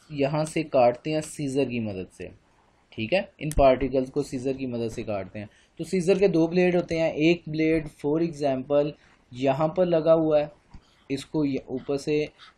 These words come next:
नीचे push कर रहा है और एक blade नीचे से ऊपर push कर रहा है, ठीक है,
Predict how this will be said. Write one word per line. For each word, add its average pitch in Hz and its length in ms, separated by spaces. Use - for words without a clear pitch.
नीचे 135 340
push 165 260
कर 151 240
रहा 151 120
है 147 60
और 139 300
एक 147 380
blade 139 400
नीचे 123 300
से 120 120
ऊपर 107 220
push 101 260
कर 92 200
रहा 90 100
है, - 80
ठीक 120 200
है, 185 180